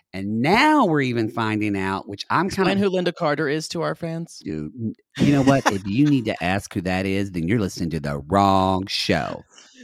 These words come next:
Speaker 2: The
Speaker 1: But
Speaker 2: original television Wonder Woman.
Speaker 1: Yes. This will be interesting to you, though. But now, 'cause y'all, I re-,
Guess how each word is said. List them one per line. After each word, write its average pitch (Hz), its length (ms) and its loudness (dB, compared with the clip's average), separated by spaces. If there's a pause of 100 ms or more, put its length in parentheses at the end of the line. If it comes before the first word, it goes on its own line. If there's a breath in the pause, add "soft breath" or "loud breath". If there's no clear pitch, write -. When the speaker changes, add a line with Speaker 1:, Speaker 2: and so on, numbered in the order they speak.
(180 loud breath)
Speaker 2:
The 175 220 -10
Speaker 1:
But 156 100 -4
Speaker 2:
original 139 320 -6
television 98 580 -4
Wonder 64 160 -14
Woman. - 280 -18
Speaker 1:
Yes. - 360 -6
This 190 340 2
will 240 100 0
be 196 200 2
interesting 123 400 -4
to 95 60 -6
you, 165 160 0
though. 104 160 -2
But 104 200 -8
now, 147 360 2
'cause 113 200 -6
y'all, 110 280 2
I 107 100 0
re-, 101 260 -2